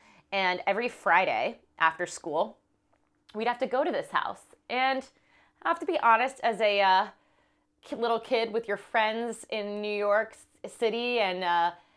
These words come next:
you wanna have sleepovers and play dates with them, and you don't know anyone in upstate New York, and you're really a city kid, and going to the woods on a Friday doesn't really sound that fun. So sometimes I would, like, kick and scream about having to go on Fridays, but,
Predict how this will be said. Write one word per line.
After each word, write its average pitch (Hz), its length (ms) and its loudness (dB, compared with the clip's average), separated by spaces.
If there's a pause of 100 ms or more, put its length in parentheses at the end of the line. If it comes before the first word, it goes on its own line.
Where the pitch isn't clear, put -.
(220)
you 208 100 -6
wanna 208 160 0 (100)
have 196 300 0
sleepovers 214 400 -2
and 196 100 -6
play 202 200 -4
dates 208 180 -4
with 202 140 -8
them, 208 260 0
and 196 100 -6
you 190 60 -4
don't 202 160 -2
know 190 160 -2
anyone 202 300 -4
in 190 120 -6
upstate 175 380 -6
New 196 60 -8
York, 190 260 -2
and 170 340 -8
you're 180 140 -8
really 180 380 -6
a 170 40 -2
city 208 320 -6
kid, 226 360 -2
and 180 180 -6
going 190 320 0
to 208 100 -12
the 175 100 0
woods 190 440 -2 (140)
on 190 140 -2
a 196 40 -2
Friday 196 460 0
doesn't 233 260 -6
really 196 240 -4
sound 175 300 -6
that 156 260 -6
fun. 185 280 -6 (140)
So 185 120 -6
sometimes 202 460 -6
I 156 100 0
would, 156 180 -6
like, 117 260 -6 (100)
kick 175 200 -8
and 175 140 -6
scream 156 400 -12
about 185 240 -4
having 160 240 -8
to 165 60 -8
go 156 200 -2
on 165 180 -4
Fridays, 185 460 -4
but, - 220 -4